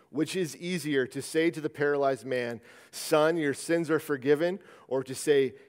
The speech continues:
'Get up, take your mat, and walk'? But I want you to know that the Son of Man has authority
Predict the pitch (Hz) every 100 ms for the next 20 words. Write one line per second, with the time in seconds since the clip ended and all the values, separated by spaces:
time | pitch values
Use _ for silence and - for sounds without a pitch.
0 | _ 113 135 143 139 117 - - _ -
1 | 139 139 156 117 107 107 - - _ _
2 | _ - 104 95 110 107 - _ - _
3 | _ _ _ _ _ _ _ - 131 127
4 | 139 151 - 156 151 151 156 139 113 127
5 | - 151 156 139 139 147 139 127 123 151
6 | 151 165 170 185